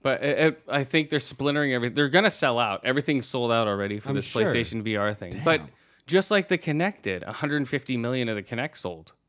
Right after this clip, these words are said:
Speaker 2: Right.
Speaker 1: You know?
Speaker 3: And now
Speaker 2: And
Speaker 3: it's
Speaker 2: a hundred
Speaker 3: pretty much a non-existent thing.
Speaker 1: Yeah.
Speaker 3: It's just there for the camera or
Speaker 1: That's what I'm
Speaker 3: motion.
Speaker 1: saying.
Speaker 2: Well, it's there for the <clears throat> directional microphones, really.
Speaker 3: Yeah.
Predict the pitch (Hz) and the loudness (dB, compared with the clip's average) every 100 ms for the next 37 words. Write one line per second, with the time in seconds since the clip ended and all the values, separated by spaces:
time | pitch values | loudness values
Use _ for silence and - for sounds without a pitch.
0 | - 147 113 101 92 90 _ _ 131 127 | -10 -6 -4 -2 -4 -8 _ _ -12 -4
1 | 135 139 131 151 147 123 127 113 107 113 | -2 2 2 2 2 0 -4 -6 -6 -4
2 | 110 101 113 107 98 85 123 92 73 - | -4 -6 -8 -8 -12 -12 -12 -12 -14 -20
3 | _ 120 101 - 107 - 117 113 104 104 | _ -2 -2 -4 -10 -8 -6 -6 -8 -12
4 | 87 - 107 98 73 53 - - 120 135 | -16 -14 -12 -12 -14 -20 -20 -2 2 2
5 | 143 123 131 101 _ 165 156 143 123 170 | 2 0 -2 -2 _ -2 0 0 -2 0
6 | 170 165 185 208 120 117 113 107 98 104 | 2 2 0 0 0 -2 -2 -4 -2 -4
7 | 127 110 90 80 92 107 117 82 | -6 -8 -10 -12 -6 -4 -4 -8